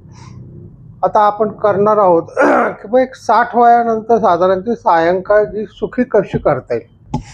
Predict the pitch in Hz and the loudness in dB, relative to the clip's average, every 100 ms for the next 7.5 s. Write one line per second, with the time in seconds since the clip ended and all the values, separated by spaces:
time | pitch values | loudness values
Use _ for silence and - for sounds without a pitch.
0 | - - _ _ _ - 143 147 165 180 | -20 -20 _ _ _ -4 0 4 4 2
1 | 185 185 180 175 180 185 165 190 180 180 | 0 0 0 0 0 0 0 0 0 0
2 | 175 196 190 196 190 175 160 156 151 170 | 2 2 0 -2 -2 0 0 -2 -2 0
3 | 160 156 151 156 151 - - 196 - - | 2 0 0 0 -2 -4 -2 -4 -2 0
4 | 71 - - _ _ 220 208 214 226 226 | 2 0 -8 _ _ -2 -2 0 -2 0
5 | 202 196 202 202 208 202 196 202 208 - | 2 2 2 -2 -2 -2 0 2 0 0
6 | 202 208 196 208 202 214 208 196 175 151 | 0 0 0 -2 0 -2 -2 -2 -2 0
7 | 160 160 170 170 170 | -2 0 0 2 0